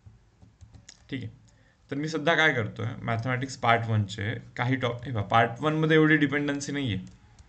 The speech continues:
First topic logic आहे, then matrices म्हणून एक topic आहे, ओके, then, uh, inverse ट्रिगो-, trigonometric function म्हणून एक आहे, त्याच्यानंतर pair ऑफ straight line आहे, vector आहे, line plane आहे आणि हा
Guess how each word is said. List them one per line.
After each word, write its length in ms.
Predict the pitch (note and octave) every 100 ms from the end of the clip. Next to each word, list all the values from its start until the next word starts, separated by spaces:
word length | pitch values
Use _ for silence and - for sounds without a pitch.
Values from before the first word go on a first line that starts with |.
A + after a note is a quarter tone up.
| _ _ _ _ _ _ _
First 240 | C3 C3+ -
topic 340 | C#3 C#3+ C#3
logic 440 | B2 A2+ A2 A#2 G#2+
आहे, 300 | G#2 G#2+ - - _ -
then 220 | A2+ A#2+
matrices 480 | A2 A2 A2+ A#2 A#2+
म्हणून 180 | A2
एक 140 | A2 G#2+
topic 320 | F#2 G2+ -
आहे, 80 | - - - _ _ _ _ _ _ _ _ _ _ _ _ _ _ _ -
ओके, 340 | A2 B2 - - _ _ _ _ A#2+
then, 260 | B2 A#2
uh, 300 | A2 G#2+ G#2 G2+ -
inverse 440 | B2+ B2 C3 -
ट्रिगो-, 320 | - G#2 G2+ G#2+
trigonometric 500 | A2+ A2+ A#2 A2 A2+
function 380 | A2 G#2+ A2
म्हणून 180 | G#2+ G#2
एक 120 | G2+
आहे, 180 | G2 G#2
त्याच्यानंतर 360 | G#2 G#2+ A2+ A2+
pair 220 | B2+ C3
ऑफ 120 | C3
straight 320 | C3 - G#2
line 200 | G#2 G2
आहे, 180 | F#2+ G#2
vector 400 | G2+ A2+ A2+ B2+
आहे, 300 | G#2 G2 G#2 A2 - - - - -
line 320 | A#2+ C#3+ C#3+
plane 200 | C#3 A#2+
आहे 200 | G2+ G#2
आणि 240 | G2+ G#2+
हा 180 | D3 F3+